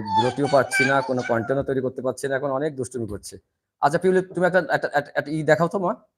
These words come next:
আর তোমাকে দেখছে, তোমাকে অনেকে দেখবে, তোমাকে দেখছে, তোমাকে সবাই বলছে কিউট,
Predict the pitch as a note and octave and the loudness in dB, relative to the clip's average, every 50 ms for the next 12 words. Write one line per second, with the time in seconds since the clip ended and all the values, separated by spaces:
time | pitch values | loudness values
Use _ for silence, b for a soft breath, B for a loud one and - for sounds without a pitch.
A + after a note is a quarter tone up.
0 | _ _ _ _ _ _ _ _ _ _ _ _ _ _ _ _ _ _ _ - | _ _ _ _ _ _ _ _ _ _ _ _ _ _ _ _ _ _ _ -10
1 | B2 - C#3+ C#3+ C#3+ C#3+ C3 E3 D#3+ - - A#2 - A2+ B2+ A#2+ - C3+ C3 C#3+ | -6 -2 -2 0 0 0 0 0 0 -2 -6 -6 -2 -2 -2 0 2 0 0 2
2 | D#3 E3 B2 A#2+ G#2 F2+ F2 F2+ F#2+ - A2+ B2 A#2 A2+ G#2+ A#2+ A#2 A#2+ - G2+ | 0 0 0 0 -2 -2 -4 -10 -10 -6 -6 -6 -4 -2 -2 -2 -2 -2 -4 -8
3 | - A2+ A#2 A#2+ A#2+ A#2 C3 C3 C#3+ C#3 C#3 C#3 - D3+ C#3 B2 - | -6 -6 -6 -6 -4 -2 -2 0 0 -2 -2 -2 0 2 2 2 0